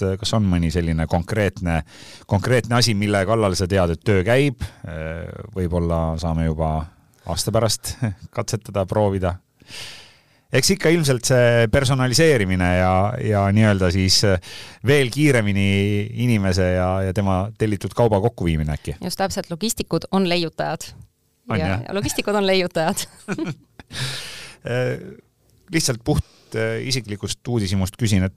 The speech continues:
Speaker 1: et kuidas sa ise logistika juurde jõudsid? Mis su taust on?
Speaker 2: Mm, minu taust on, äh, ütleme niimoodi, kakssada protsenti seotud logistikaga. Olen õppinud seda just,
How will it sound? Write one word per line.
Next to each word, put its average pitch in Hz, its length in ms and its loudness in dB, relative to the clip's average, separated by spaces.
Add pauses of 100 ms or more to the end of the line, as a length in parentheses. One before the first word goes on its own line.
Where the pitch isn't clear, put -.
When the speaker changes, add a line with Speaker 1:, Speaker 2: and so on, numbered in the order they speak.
Speaker 1:
et - 160 -10
kuidas - 160 -2
sa - 100 -4
ise 123 140 2
logistika 92 480 -2
juurde 78 240 -2
jõudsid? - 300 -6 (840)
Mis - 160 -2
su 104 80 0
taust 101 320 0
on? 76 80 -6 (320)
Speaker 2:
Mm, 185 320 -4
minu 202 240 -2
taust 180 480 -6
on, 170 220 -8 (260)
äh, 160 320 -10 (560)
ütleme 165 240 -4
niimoodi, 165 240 -4
kakssada 180 340 -6
protsenti 247 460 -8
seotud 175 400 -10
logistikaga. 165 600 -8 (180)
Olen 165 300 -4
õppinud 156 420 -4
seda 151 300 -6 (260)
just, - 540 -12